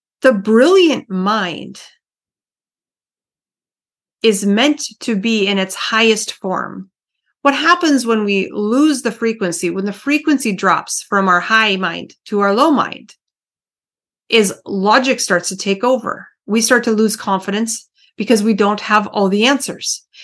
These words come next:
When we look down the path, we can't see the, we can't, we can't see the path. We can't see the town. We can't see the city. We can't see the region. We can't see the vision. And then we're like, "What are we doing?"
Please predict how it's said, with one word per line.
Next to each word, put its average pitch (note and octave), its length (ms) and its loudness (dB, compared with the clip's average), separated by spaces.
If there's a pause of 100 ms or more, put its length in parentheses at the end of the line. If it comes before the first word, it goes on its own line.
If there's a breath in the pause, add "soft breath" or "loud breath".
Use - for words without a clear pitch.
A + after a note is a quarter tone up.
(160 loud breath)
When A3 140 4
we G#3+ 100 4
look G3+ 180 0
down G#3 140 2
the G#3 80 -2
path, C#4 320 2
we G#3 80 -6
can't G3 320 -4
see G#3 80 -6
the, F#3 220 -8 (100)
we G3+ 140 -6
can't, A#3+ 320 0 (160)
we A#3 40 -12
can't G#3+ 240 -2
see G3+ 80 -4
the G3 80 -2
path. C4+ 360 2
We A#3 80 -6
can't A3+ 260 -2
see A3 80 -4
the G3 80 -8
town. C4 360 2
We A3+ 80 -2
can't A#3 280 -2
see A#3+ 80 -6
the G#3 180 -4 (280 loud breath)
city. C#4+ 340 2
We C4 80 -4
can't C4 240 2
see C4 80 -4
the A3+ 140 0
region. C4 340 0
We A#3+ 100 -2
can't B3 280 0
see A#3+ 100 -4
the G#3+ 100 0
vision. G#3 520 -2 (260)
And A3+ 140 2
then A#3+ 140 0
we're A#3 100 0
like, A#3 180 0
"What A#3+ 80 4
are A#3+ 60 2
we A#3 100 -2
doing?" G#3 500 -2